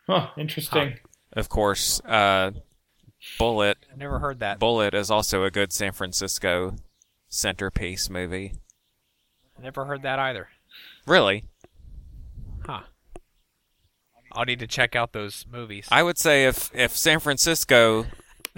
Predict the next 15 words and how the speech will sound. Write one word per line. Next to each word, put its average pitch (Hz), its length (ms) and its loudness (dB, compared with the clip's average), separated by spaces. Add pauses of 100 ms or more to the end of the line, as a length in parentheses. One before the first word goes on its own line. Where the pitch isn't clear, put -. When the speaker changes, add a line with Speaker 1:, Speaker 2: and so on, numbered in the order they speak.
(160)
Speaker 2:
uh, 110 120 -2 (180)
when 139 340 2
San 120 240 2
Francisco 107 800 2
is 104 440 0
destroyed, 107 720 2 (520)
uh, 98 340 -2
you 101 200 -10
could 101 400 -8
rebuild 104 540 -4
it 95 180 -4 (400)
from 95 500 -6 (300)
Bullitt 95 400 -4
and 90 400 -12
Vertigo. 95 580 -4